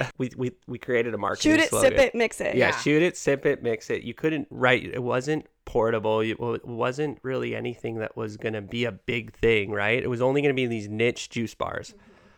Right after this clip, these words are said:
Speaker 1: So the idea we had to bring it to the mainstream was a crazy idea, but we believed in the product. We felt what it does to you when you take that shot and you feel that energy, you feel that immunity boost. And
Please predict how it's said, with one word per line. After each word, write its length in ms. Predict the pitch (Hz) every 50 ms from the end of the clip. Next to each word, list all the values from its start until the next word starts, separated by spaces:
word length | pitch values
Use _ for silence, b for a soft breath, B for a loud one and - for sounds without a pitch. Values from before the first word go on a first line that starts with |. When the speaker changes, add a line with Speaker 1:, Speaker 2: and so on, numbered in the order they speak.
| b b _
Speaker 1:
So 100 | - 135
the 80 | 139
idea 320 | 131 127 135 180 202 185 139
we 160 | 123 131 143
had 280 | 143 123 120 117 101 -
to 180 | - 117 113
bring 260 | 104 - 110 113 113 117
it 140 | 113 -
to 100 | - -
the 140 | 113 113 104
mainstream 840 | 98 104 104 110 117 113 - - - - 131 143 120 107 104 98 - b b b b b b b -
was 260 | - 123 165 190 -
a 60 | 214
crazy 560 | - - - - 120 123 139 143 139 127 117
idea, 480 | 101 101 101 120 127 135 - - - - _ - - _ -
but 240 | - - 131 113 - - - -
we 220 | 135 127 135 165
believed 840 | 170 151 156 143 123 110 104 110 120 131 135 131 123 107 - - - -
in 120 | 117 113
the 60 | 110 104
product. 600 | - - 110 107 98 98 - - - _ - - - -
We 300 | 110 113 117 127 139 139
felt 560 | - - - - 117 113 120 131 - - -
what 160 | 117 120 107
it 80 | 104 104
does 240 | 110 107 110 107
to 100 | - -
you 80 | 107 101
when 80 | 104 101
you 60 | 101
take 240 | 98 - 110 107 -
that 160 | - 98 95 -
shot 320 | - - 98 98 92 90
and 100 | - 95
you 120 | 98 101 101 b b b b b b b b -
feel 180 | - 123 120 113
that 140 | 110 107 104
energy, 400 | 107 104 107 107 107 90 104 104
you 180 | 104 101 101
feel 200 | - - 113 113 110
that 160 | 110 110 104
immunity 440 | 104 104 107 107 107 107 101 104 104
boost. 440 | - - 107 107 107 101 - - -
And 180 | 110 101 104